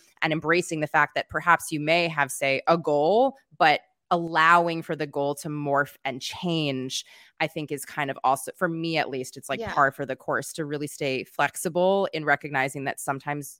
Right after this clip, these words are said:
Speaker 1: these beautiful gifts will come unexpectedly in your way. And all of a sudden, the next thing you know, your goal has shifted, uh,
Speaker 2: Yeah.
Speaker 1: because of this type of, you know, discovery.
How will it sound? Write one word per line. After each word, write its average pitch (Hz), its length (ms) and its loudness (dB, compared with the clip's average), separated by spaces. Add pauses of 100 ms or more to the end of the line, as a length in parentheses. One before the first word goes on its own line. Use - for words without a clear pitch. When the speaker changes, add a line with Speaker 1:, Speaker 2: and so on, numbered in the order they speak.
Speaker 1:
these 151 280 -10
beautiful 147 360 -6
gifts - 600 -4
will 151 140 0
come 143 280 -2
unexpectedly 139 720 0
in 147 100 -2
your 143 100 -4
way. 139 480 2
And 151 140 -2
all 147 140 4
of 143 80 -6
a - 40 -10
sudden, 147 360 0
the 135 100 -2
next 135 340 -4
thing 139 120 -8
you 135 80 -2
know, 139 100 0
your 127 240 -2 (180)
goal 147 680 4 (240)
has 170 240 -4
shifted, - 540 -2 (240)
uh, - 60 -2
Speaker 2:
Yeah. - 40 0
Speaker 1:
because 165 540 0
of 151 240 -4
this 143 240 -4
type 147 240 -6
of, 135 240 -14
you 156 100 -10
know, 123 180 -8
discovery. 120 640 0